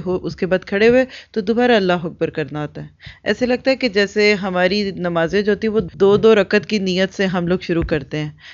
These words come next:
تو جیسے پہلی دفعہ اللہ اکبر کہنا لازم ہوتا ہے تکبیر تحریمہ کی طرح،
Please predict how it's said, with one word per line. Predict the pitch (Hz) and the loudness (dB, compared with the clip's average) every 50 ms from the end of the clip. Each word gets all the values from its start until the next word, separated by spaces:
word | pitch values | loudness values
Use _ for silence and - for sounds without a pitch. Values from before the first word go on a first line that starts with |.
| - _ | -20 _
تو | - 180 | -6 -2
جیسے | 170 196 202 190 226 214 | 0 0 -2 0 0 -2
پہلی | - - 202 208 214 220 254 247 | 0 2 2 2 2 2 0 0
دفعہ | 214 226 220 220 220 214 214 214 214 208 - | 0 0 0 2 2 4 4 4 2 0 0
اللہ | - 180 190 190 196 | -2 0 2 2 2
اکبر | 202 202 208 180 175 175 196 190 | 2 2 0 -4 -2 -2 -2 -2
کہنا | 175 180 170 180 185 190 190 | 0 0 0 0 0 -2 0
لازم | 175 160 156 156 - 196 208 208 | 0 0 0 0 -2 -2 -4 -2
ہوتا | 202 190 180 - 190 | -2 -4 -2 0 -2
ہے | 190 | -2
تکبیر | 190 - 185 165 165 165 180 170 180 180 | -2 -4 -8 -6 -2 -2 0 0 0 0
تحریمہ | 175 180 175 175 175 175 165 185 196 190 | 0 -2 -2 -2 -2 -2 -2 -4 -6 -4
کی | - 214 | -4 -6
طرح، | 170 - 190 185 202 | -2 0 -2 -2 -2